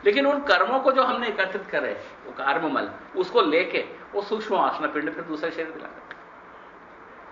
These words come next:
फिर उसमें नए कर्म करो और फिर वही इकट्ठे कर लो और फिर वही, वही वासना पिंड आपको फिर अगला शरीर दिला देता है। तो अगर आपके कर्म केंद्र की ओर यात्रा करने के लिए उद्यत कर रहे हैं, आप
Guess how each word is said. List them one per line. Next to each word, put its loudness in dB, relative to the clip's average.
फिर 6
उसमें 4
नए 6
कर्म 2
करो 4
और -2
फिर 4
वही 8
इकट्ठे 2
कर 2
लो 4
और -2
फिर -4
वही, 0
वही -6
वासना 2
पिंड 0
आपको 0
फिर -2
अगला 2
शरीर -2
दिला -2
देता -10
है। -18
तो 6
अगर 4
आपके 2
कर्म 2
केंद्र -2
की -10
ओर 0
यात्रा -2
करने -4
के -10
लिए -6
उद्यत -8
कर -4
रहे -8
हैं, -10
आप -14